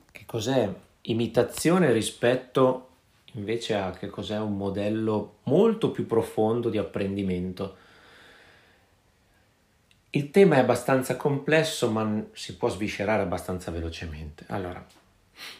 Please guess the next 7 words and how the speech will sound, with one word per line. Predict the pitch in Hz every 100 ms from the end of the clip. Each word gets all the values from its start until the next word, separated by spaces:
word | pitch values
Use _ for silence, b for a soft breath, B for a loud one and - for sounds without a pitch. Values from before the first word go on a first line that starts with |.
| B _ _ -
immaginiamo | - 120 127 131 147 170 147
a | 117
che | -
cosa | - 143 131
vuol | 113 113
dire | 104 101 95
sedimentare | - 101 104 104 101 113 113 95 92 90 90